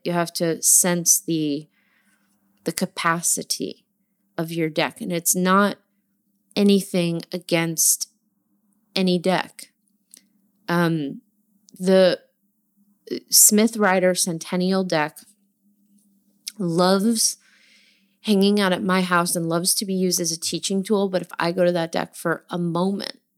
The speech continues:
trying to use it in a reading, it, like, won't have it. It's very upset. <laughs> It does not like when I use it. We, we don't mesh. My questions don't mesh with it particularly well.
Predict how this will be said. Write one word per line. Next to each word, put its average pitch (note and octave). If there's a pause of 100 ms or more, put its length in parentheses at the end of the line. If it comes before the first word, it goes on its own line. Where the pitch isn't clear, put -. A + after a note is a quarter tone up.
(140)
trying E3+
to E3+
use E3
it E3
in E3
a D#3
reading, D#3+ (480)
it, -
like, E3+
won't D#3
have D#3
it. -
It's -
very D#3
upset. -
<laughs> - (160)
It -
does F3+
not G3+
like G3
when E3
I D#3+
use E3
it. D#3+
We, E3+ (460)
we G3
don't E3+
mesh. -
My E3
questions F3+
don't D#3
mesh D#3+
with D#3
it - (380)
particularly D#3+
well. D3+